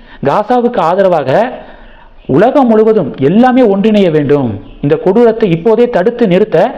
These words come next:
நாம் இணைந்து செயல்படணும் அப்படின்னு முதல்வர் ஸ்டாலின் அவர்கள் பதிவு போட்டிருக்காரு.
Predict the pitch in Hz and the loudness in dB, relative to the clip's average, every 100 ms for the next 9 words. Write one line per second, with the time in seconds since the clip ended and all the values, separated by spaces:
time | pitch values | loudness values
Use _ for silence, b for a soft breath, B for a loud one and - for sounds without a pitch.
0 | B B B 165 160 208 247 233 190 170 | B B B -2 0 2 2 2 0 0
1 | 156 156 143 127 120 147 247 B B 143 | -2 0 0 -2 -2 -2 -4 B B -2
2 | 170 214 180 - 170 165 127 165 220 147 | 0 0 0 -2 -4 -2 -2 -2 0 0
3 | 165 143 127 117 | 0 0 -2 -4